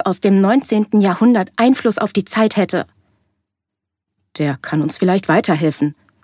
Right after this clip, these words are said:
sagte mein Vater. Ich nickte, weil ich keine Lust auf ein Streitgespräch hatte. Was hätte uns das auch geholfen?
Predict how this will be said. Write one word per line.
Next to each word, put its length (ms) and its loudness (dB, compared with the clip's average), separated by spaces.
sagte 300 0
mein 180 2
Vater. 500 -6
Ich 200 0
nickte, 420 0
weil 140 0
ich 140 -4
keine 300 4
Lust 240 0
auf 160 -6
ein 100 -4
Streitgespräch 760 -4
hatte. 360 -8
Was 160 -6
hätte 180 0
uns 140 -2
das 160 -2
auch 160 -2
geholfen? 560 0